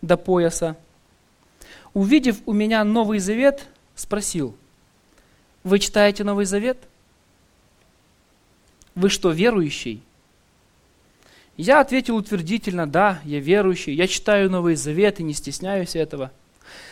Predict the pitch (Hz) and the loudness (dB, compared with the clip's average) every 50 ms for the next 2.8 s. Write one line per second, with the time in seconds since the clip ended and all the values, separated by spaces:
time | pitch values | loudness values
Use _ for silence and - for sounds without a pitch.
0 | - _ - 185 180 190 202 277 311 302 - 247 247 262 262 254 - - - - | -20 _ 0 0 2 6 8 8 8 8 6 4 4 4 2 0 -4 -8 -12 -8
1 | - 202 202 196 - - 262 247 233 214 208 208 208 202 - - 202 208 190 190 | -4 -2 -2 -2 -2 -4 -4 -2 -2 -2 -2 -2 -4 -4 -4 -4 -4 -2 -2 -2
2 | 180 - - 190 170 180 175 - 190 160 131 117 - - - | -6 -4 -6 -4 -4 -4 -4 -2 -2 -2 -2 -4 -8 -14 -20